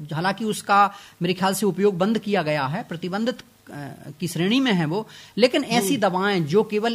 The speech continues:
इल्ली के लिए बनी होती हैं उसका, अ, छिड़काव तुरंत करें,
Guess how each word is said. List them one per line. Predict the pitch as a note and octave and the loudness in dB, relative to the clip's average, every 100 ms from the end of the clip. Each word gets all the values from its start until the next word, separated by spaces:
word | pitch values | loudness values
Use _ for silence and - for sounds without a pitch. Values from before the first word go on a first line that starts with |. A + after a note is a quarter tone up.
| - | -4
इल्ली | A3+ A#3+ D4+ D#4 | -2 2 4 4
के | C4+ | 2
लिए | A3+ G#3 F#3 | 0 2 2
बनी | D#3+ G3 | 2 0
होती | F#3 D#3 E3 | 0 -2 -2
हैं | E3 A#3+ | -4 -4
उसका, | A3+ F#3 - G#3 G3+ B3+ - - - D#3+ | -6 -8 -4 2 2 2 -2 -18 -14 -6
अ, | D#3+ | -2
छिड़काव | - G3 F#3+ F#3 | 0 2 4 4
तुरंत | F#3 F3+ F#3 | 4 0 0
करें, | E3+ E3 A#3 | -2 -4 -4